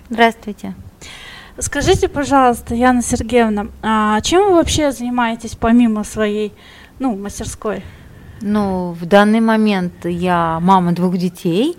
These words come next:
Speaker 1: и я занимаюсь, на самом деле, вот своей детской столярной мастерской, и ещё иногда организовываю крупные мероприятия, фестивали в городе Астрахани.
Speaker 2: Замечательно.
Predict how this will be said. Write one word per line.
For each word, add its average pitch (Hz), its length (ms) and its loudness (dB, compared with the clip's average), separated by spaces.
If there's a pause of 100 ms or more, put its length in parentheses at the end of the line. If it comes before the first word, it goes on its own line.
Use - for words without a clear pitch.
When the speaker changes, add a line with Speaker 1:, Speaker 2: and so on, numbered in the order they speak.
(640)
Speaker 1:
и 190 720 -2
я 202 300 4
занимаюсь, 185 560 -2
на 180 40 -8
самом 180 240 -4
деле, 202 240 0
вот 175 160 -6
своей 175 200 -6
детской 175 340 -8
столярной 180 540 -2
мастерской, 185 720 -6
и 196 240 -6
ещё 226 400 -2
иногда 175 500 -2
организовываю 175 640 -4
крупные 185 640 -6
мероприятия, 180 720 -6
фестивали 196 600 -6
в 170 40 -10
городе 185 360 -6
Астрахани. 180 580 -12 (340)
Speaker 2:
Замечательно. 226 1000 -2